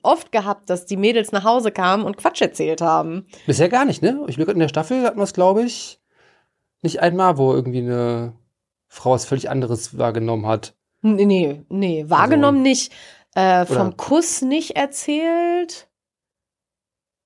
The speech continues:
Speaker 1: Äh, weiß ich
Speaker 2: Nee,
Speaker 1: gerade
Speaker 2: auch nicht,
Speaker 1: nicht.
Speaker 2: glaub ich.
Speaker 1: Nee, weiß ich gerade auch nicht genau. Aber das gab's ja auch schon alles. Ne?
Speaker 2: Nachvollziehbar auch.
Speaker 1: Also
Speaker 2: Aber ja, sehr ehrliche Staffel.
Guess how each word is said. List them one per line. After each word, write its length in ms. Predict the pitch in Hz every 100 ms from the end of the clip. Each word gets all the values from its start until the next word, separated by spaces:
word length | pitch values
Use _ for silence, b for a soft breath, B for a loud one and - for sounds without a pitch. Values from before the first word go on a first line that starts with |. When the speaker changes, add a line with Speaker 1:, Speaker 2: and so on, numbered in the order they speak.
| _ _ _ _
Speaker 1:
Äh, 760 | - 254 277 285 285 285 277 269 - _ _ _ _ _ _ _ _ _ _ _
weiß 220 | 208 339
ich 80 | 233
Speaker 2:
Nee, 40 | 170
Speaker 1:
gerade 300 | 247 220 202
Speaker 2:
auch 220 | 233 -
nicht, 220 | - 208
Speaker 1:
nicht. 200 | 196 190
Speaker 2:
glaub 200 | 110 113
ich. 60 | 185
Speaker 1:
Nee, 180 | 233 233
weiß 160 | 269
ich 100 | 262
gerade 260 | 247 233 -
auch 100 | 214
nicht 180 | 220 -
genau. 200 | 185 175
Aber 180 | 147 208
das 180 | 226 -
gab's 260 | 262 277
ja 100 | 208
auch 120 | 196
schon 200 | 233 220
alles. 420 | 175 156 160 165 - _ _ _ _ _ _
Ne? 80 | -
Speaker 2:
Nachvollziehbar 440 | 208 110 117 104 110
auch. 140 | 110
Speaker 1:
Also 240 | 95 107 127
Speaker 2:
Aber 80 |
ja, 200 | 175 180 - _ _ _ _ -
sehr 120 | 131
ehrliche 240 | 127 120
Staffel. 400 | - 113 113 110